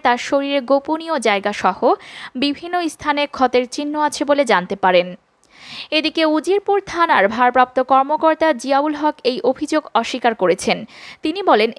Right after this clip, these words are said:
এই ধরনের কোনো ঘটনা ঘটেনি, তবে এ বিষয়ে বিভাগীয় তদন্ত হচ্ছে বলে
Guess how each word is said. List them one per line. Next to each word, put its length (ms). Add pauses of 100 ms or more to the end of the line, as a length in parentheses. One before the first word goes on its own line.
এই 140
ধরনের 300
কোনো 140 (140)
ঘটনা 300 (120)
ঘটেনি, 340 (180)
তবে 200 (260)
এ 20 (100)
বিষয়ে 380
বিভাগীয় 380 (120)
তদন্ত 300 (120)
হচ্ছে 340
বলে 140